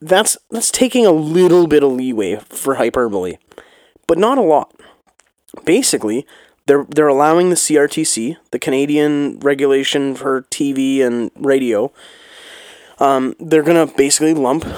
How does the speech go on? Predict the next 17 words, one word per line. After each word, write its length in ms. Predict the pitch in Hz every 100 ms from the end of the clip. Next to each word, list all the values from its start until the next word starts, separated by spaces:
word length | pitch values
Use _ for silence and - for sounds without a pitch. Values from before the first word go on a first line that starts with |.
| -
the 160 | 147 135
internet 340 | 147 135 143
into 400 | 135 143 - 147
their, 340 | 143 143 147 - - _ -
their 260 | 147 139 131 _ _
pur-, 160 | - -
their 320 | 143 143 143 - - _ _ _ _ _ _ - _ -
purview, 500 | 170 196 143 92 143 - _ 190
allow 340 | 135 139 151
them 200 | 147 139
to 140 | 143 123
kind 220 | - 127
of 180 | 117 - _ _ _ _
police 380 | - 143 165 -
it 160 | 123 123
and, 240 | 131 139
and 380 | 117 123 120 113